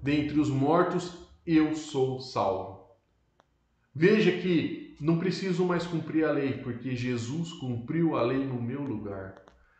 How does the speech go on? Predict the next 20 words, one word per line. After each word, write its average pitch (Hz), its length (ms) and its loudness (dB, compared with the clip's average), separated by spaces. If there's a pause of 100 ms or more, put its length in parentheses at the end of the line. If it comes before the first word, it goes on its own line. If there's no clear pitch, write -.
(180)
Isso 143 260 2
é 151 40 4
glorioso, 147 960 2 (180)
isso 123 280 -4
é - 320 -4
maravilhoso, 147 1500 2 (680)
isso 180 360 0
é 165 180 4
libertador. 190 1300 4
Quando 160 180 4
nós 214 240 6
entendemos 208 560 4
que - 60 -4
eu 196 120 2
não, 202 80 -2
que - 240 -8
não 208 180 2
precisamos 202 380 2
fazer 196 340 4
nada, 151 500 4